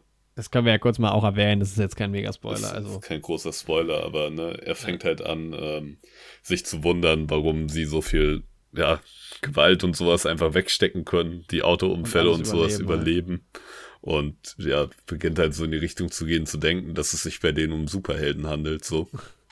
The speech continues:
Speaker 1: Ich dachte aber auch kurz.
Speaker 2: Und dann dachte ich so, „Ey, das machen die doch jetzt nicht, ne?“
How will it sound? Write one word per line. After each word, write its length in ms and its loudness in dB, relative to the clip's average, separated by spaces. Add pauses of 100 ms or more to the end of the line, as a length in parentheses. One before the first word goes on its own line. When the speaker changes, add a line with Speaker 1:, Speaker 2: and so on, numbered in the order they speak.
Speaker 1:
Ich 80 -18
dachte 240 0
aber 140 0
auch 220 4
kurz. 420 -2 (340)
Speaker 2:
Und 180 -6
dann 120 0
dachte 220 -4
ich 100 -6
so, 160 -8
„Ey, 240 -12
das 260 -6
machen 220 -8
die 80 -6
doch 200 -10
jetzt 220 -6
nicht, 220 -6
ne?“ 160 0